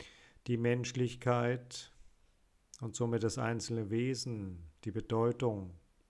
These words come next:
dessen verloren geht. Weil es heutzutage nur noch um Zahlen, Titel geht, Plakate, Medaillen.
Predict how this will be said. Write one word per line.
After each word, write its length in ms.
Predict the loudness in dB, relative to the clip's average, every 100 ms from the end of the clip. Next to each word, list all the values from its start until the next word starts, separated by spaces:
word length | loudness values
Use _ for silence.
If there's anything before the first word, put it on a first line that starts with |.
| _ _ _ 0
dessen 480 | 2 4 2 -4 -2
verloren 560 | 2 4 4 2 0 -4
geht. 440 | -4 -6 -12 -20 _ _ _ -20 -16 -16 -18 -14 0
Weil 160 | 4
es 140 | 6 8
heutzutage 680 | 8 8 6 8 8 8
nur 160 | 2 4
noch 220 | 4 2
um 340 | 0 0 -2
Zahlen, 960 | -4 2 6 8 6 6 4 2 -2 -6 -10 -18 -20 -20 -20 _ -16 4
Titel 420 | 6 6 6 6
geht, 580 | 8 8 8 6 2 -8 -14 -20 _ _ _ _ _ _ _ _ -6
Plakate, 1160 | 0 2 2 4 8 6 6 4 6 4 0 -8 -16 _ _ -20 _ _ _ _ -18 -18 -16 -2
Medaillen. 1200 | 4 8 10 10 10 8 6 4 2 -2 -6